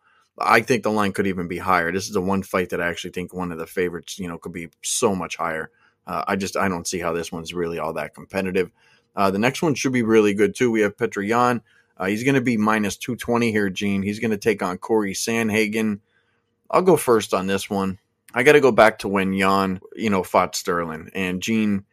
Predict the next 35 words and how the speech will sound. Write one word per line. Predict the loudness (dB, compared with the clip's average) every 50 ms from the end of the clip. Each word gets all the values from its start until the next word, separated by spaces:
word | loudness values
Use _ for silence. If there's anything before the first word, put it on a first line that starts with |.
| _ _ _ _ _ _ _ _
uh, | -8 -6 -4 -4 -6 -6
Yan | -4 0 2 2 4 2 2
was, | 2 2 0 0 -4 -8 _ _ _ _ _ _ _ _ _ _
I | -4
mean, | -2 -2 0 2
I, | 2 2
if | 2 2 0 0 0 0
you | 0 6
watch | 8 8 8 8 6
the | 0
same | -2 -2 -2 0
fight | 2 2 4 6 6
I | 6 6 6
did, | 4 0 -2 -4
he | -6 -10 -8 -6 -4 -4
was | -4 -2 0
taking | 2 2 2 2 0
over | 0 2 2 2
that | 2 2 0 -2
fight | -2 -2 0 0 -2 -2
before, | -8 -10 -6 -2 -2 0
you | 0 -2 -2 -2
know, | -2 -2 -2
the | -2
D | -4 -8 -10 -10
Q | -8 -8 -6 -6 -4
knee. | -4 -2 -2 -2 -4 -6 -10 _ _ _ _ _ _ _ _ _ _ _ _
But, | -6 -4 -2 -2 -2 -2
you | -2 -2 0
know, | 0 0 0
Jan's | 0 2 2 2 2 4 4
a, | 4 4 2
he's | 0 -4 -4 0 4
a | 4 4
little, | 6 6 6 6 6 4 2 0